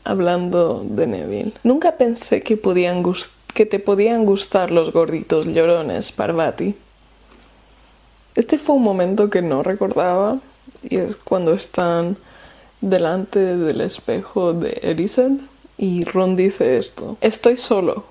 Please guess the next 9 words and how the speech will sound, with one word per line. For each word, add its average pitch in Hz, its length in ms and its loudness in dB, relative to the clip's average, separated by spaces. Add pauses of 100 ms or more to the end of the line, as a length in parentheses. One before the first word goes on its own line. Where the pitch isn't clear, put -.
(160)
pero 196 180 0
soy 214 280 2
diferente, 190 680 -2 (600)
mayor". 185 580 0 (1120)
Y 208 80 0
soy 226 280 2
delgado. 208 640 2 (360)
Es - 80 -12
como, 208 540 2